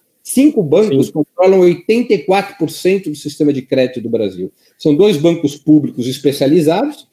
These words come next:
Speaker 1: o Banco do Brasil e a Caixa Econômica Federal. O Banco do Brasil cada vez mais se concentra na cade-, na carteira agrícola, a Caixa Econômica Federal na política habitacional,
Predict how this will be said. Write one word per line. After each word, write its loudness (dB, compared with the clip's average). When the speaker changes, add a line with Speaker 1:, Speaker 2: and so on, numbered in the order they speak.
Speaker 1:
o -6
Banco 0
do -4
Brasil 0
e -2
a -4
Caixa -8
Econômica -10
Federal. -2
O 0
Banco 0
do 2
Brasil 2
cada 0
vez 0
mais -4
se -18
concentra -8
na -10
cade-, -6
na -6
carteira 0
agrícola, -2
a -8
Caixa -2
Econômica -2
Federal 0
na -2
política -6
habitacional, -2